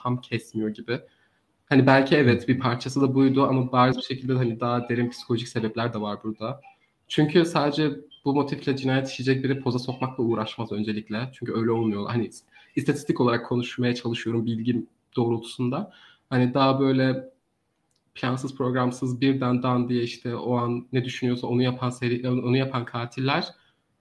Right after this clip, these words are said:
olay yerini direkt terk eder genelde. Bu adam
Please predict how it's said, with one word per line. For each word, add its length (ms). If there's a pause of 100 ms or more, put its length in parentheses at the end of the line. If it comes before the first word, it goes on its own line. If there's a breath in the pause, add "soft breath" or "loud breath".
(160)
olay 300
yerini 220
direkt 220
terk 220
eder 180
genelde. 720
Bu 120
adam 420